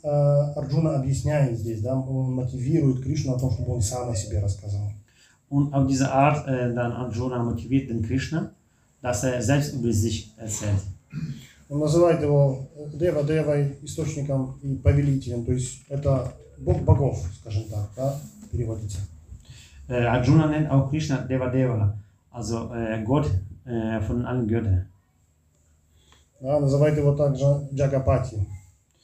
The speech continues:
Speaker 2: Nennt ihn auch, äh, Jagapati.
Speaker 1: То есть повелитель всего сущего. Джагат это все, что существует.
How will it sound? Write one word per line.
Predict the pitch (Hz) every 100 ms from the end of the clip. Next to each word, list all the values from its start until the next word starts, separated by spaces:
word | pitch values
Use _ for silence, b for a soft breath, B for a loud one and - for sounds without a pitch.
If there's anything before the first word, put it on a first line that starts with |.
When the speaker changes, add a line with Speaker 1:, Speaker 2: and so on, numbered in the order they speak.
| b b b
Speaker 2:
Nennt | 120 135 139
ihn | 131
auch, | 139 131 98
äh, | 123 113
Jagapati. | 110 113 110 - - 101 101 - - _ _ _ _
Speaker 1:
То | 135
есть | -
повелитель | 143 160 170 160 143 135
всего | - 139 139 131
сущего. | 139 104 - 107 104 104 - _ _ _ - 135
Джагат | 135 202 226
это | 165 147
все, | 165
что | 156 139
существует. | - - - - 104 101